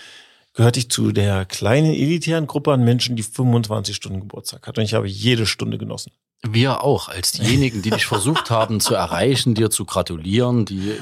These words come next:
Speaker 2: wie
Speaker 1: Ja.
Speaker 2: jedes Jahr auf ein ausgeschaltetes Handy treffen, auf eine Mailbox. Ja,
Speaker 1: Ja.
Speaker 2: wir haben die fünfundzwanzig Stunden auch richtig genossen.
Speaker 1: Richtig. Und
Speaker 2: <laughs> Supergeil war das, ja, für uns.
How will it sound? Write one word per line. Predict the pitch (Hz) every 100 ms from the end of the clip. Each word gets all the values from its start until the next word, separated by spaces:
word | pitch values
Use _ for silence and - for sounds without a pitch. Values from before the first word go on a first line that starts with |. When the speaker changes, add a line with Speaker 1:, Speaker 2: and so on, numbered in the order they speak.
| 110
Speaker 2:
wie | 165 160
Speaker 1:
Ja. | 135
Speaker 2:
jedes | 120 135 -
Jahr | 120 127 131 -
auf | 104 95 -
ein | 85 85
ausgeschaltetes | 170 - 156 139 139 135 123 -
Handy | 101 110 104
treffen, | - 104 110 101
auf | - 92 -
eine | 92 87
Mailbox. | 101 156 160 143 147 - - -
Ja, | 139 117
Speaker 1:
Ja. |
Speaker 2:
wir | 117
haben | 120
die | 120 107
fünfundzwanzig | - 127 107 - 98 95 92
Stunden | - 87
auch | - - -
richtig | 87 80 - - -
genossen. | - - -
Speaker 1:
Richtig. | 120 117 - -
Und | 135 120 113 - - -
Speaker 2:
<laughs> | - -
Supergeil | 127 - 156 131 87 87 143 120
war | 78
das, | 73 117 - -
ja, | 80 80 131 - _ - - - -
für | - -
uns. | 90 92 92 80 -